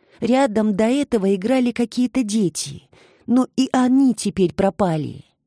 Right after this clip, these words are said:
Меня охватили паника и страх. Я побежала по улице, окликая Грацию по имени.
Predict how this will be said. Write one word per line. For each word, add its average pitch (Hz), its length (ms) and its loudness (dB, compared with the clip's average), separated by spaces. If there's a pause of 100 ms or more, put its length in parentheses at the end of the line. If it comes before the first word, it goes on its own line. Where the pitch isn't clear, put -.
(480)
Меня 202 360 2
охватили 196 600 -4
паника 240 500 -2
и 214 100 0
страх. 175 640 -6 (380)
Я 254 240 2
побежала 247 500 0
по 226 120 -2
улице, 226 680 -2 (220)
окликая 233 580 0
Грацию 240 480 -2
по 262 140 0
имени. 175 720 -2